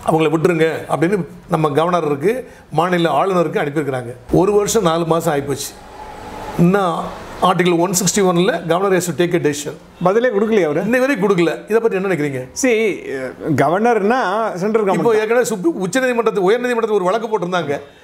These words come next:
Speaker 1: உடனே நடக்கு எடுக்க சொல்லி, அது இதுல எங்க பெரிய வர jurisdiction இல்லைன்னு decision பண்ணிட்டாங்க.
Speaker 2: அவ்வளவுதான்.
Speaker 1: நீங்க என்ன நினைக்கிறீங்க?
Speaker 2: இல்ல, see, கவர்னர்னா என்ன central government தான்.
Speaker 1: ஆ.
Speaker 2: Ministry of Home Affairs சொல்லாம கவர்னர்னால எந்த சாங்ஷனும் கொடுக்க முடியாது.
Speaker 1: ம்.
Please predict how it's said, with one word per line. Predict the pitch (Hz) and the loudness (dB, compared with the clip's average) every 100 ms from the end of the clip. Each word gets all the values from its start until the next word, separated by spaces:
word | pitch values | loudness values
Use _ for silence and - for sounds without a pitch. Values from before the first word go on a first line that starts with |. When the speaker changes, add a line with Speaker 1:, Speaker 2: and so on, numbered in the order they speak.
| - | -6
Speaker 1:
உடனே | - 208 254 | -2 2 2
நடக்கு | 233 214 226 | 2 0 0
எடுக்க | 208 233 | 0 0
சொல்லி, | 208 196 180 | 0 0 0
அது | - 196 220 202 190 196 | 0 0 2 2 2 0
இதுல | |
எங்க | 208 190 | -2 0
பெரிய | 185 196 220 | 0 0 0
வர | 196 196 | 2 2
jurisdiction | 175 196 220 190 | 0 -2 -2 -2
இல்லைன்னு | 185 208 202 | -2 0 -2
decision | 180 208 185 | -4 -4 -4
பண்ணிட்டாங்க. | 170 165 139 | -2 -2 0
Speaker 2:
அவ்வளவுதான். | 156 147 | -2 0
Speaker 1:
நீங்க | 226 | 2
என்ன | 220 233 | 2 2
நினைக்கிறீங்க? | 185 170 160 160 - | 2 2 0 -2 -2
Speaker 2:
இல்ல, | 208 143 139 | 0 -2 -4
see, | 175 | -2
கவர்னர்னா | 131 156 214 220 185 214 | 0 0 0 0 0 -2
என்ன | 190 170 | -2 -4
central | 160 165 175 | -6 -4 0
government | 147 135 123 | 0 -2 -6
தான். | 123 - - - - 147 | -12 -14 -20 -20 -8 -2
Speaker 1:
ஆ. | 143 117 - - - - | -2 -2 -10 -14 -14 0
Speaker 2:
Ministry | 180 226 170 254 | 2 2 2 2
of | 202 | 2
Home | 175 214 | 0 2
Affairs | 202 185 175 170 | 2 2 0 0
சொல்லாம | 156 190 220 220 254 | 2 2 2 0 0
கவர்னர்னால | 180 208 220 180 175 214 185 | 0 2 0 -2 -2 0 0
எந்த | 175 180 170 | 0 0 0
சாங்ஷனும் | 156 170 170 175 | -2 -4 -2 -2
கொடுக்க | 156 160 | 0 0
முடியாது. | 143 147 131 - - - - | 2 2 2 -4 -14 -20 -6
Speaker 1:
ம். | 151 139 | -4 -2